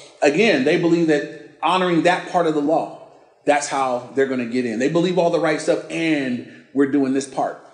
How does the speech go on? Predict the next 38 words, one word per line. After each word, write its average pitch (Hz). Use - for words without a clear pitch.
Um, 147
what 151
I'm 214
saying 208
to 175
you 214
is, 175
as -
believers, 170
if 208
you 294
believe 247
in 208
Jesus, 175
right? 170
If 190
you 247
believe 208
in 196
the 190
Lord 190
Jesus 196
Christ, 185
you 185
receive 180
him 180
as 165
Lord 185
and 175
Savior, 180
and 180
you 196
worship 190
on 175
Monday, 180
Tuesday, 175
or 151
Wednesday, 131